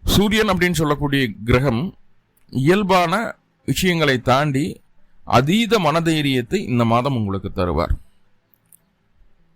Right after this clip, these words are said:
அதீத மனதைரியத்தை தருவார். சகோதர வழி ஆதரவு,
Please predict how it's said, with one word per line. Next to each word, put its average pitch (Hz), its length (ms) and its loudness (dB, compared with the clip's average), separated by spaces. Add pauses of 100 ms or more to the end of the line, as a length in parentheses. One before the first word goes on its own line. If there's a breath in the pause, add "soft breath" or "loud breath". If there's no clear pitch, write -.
(1080)
அதீத 208 340 2
மனதைரியத்தை 143 600 0
தருவார். 107 400 0 (420)
சகோதர 165 480 4
வழி 147 200 0
ஆதரவு, 131 420 0